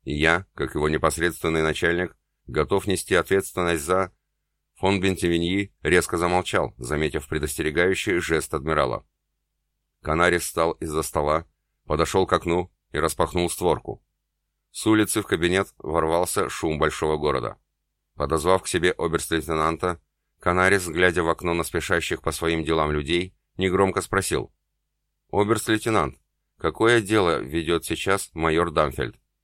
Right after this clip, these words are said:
«Он курирует объект X», шепотом ответил фон Бентивеньи.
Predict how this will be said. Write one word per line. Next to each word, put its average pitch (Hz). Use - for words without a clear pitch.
«Он 82
курирует 98
объект 90
X», -
шепотом 78
ответил 78
фон 82
Бентивеньи. 78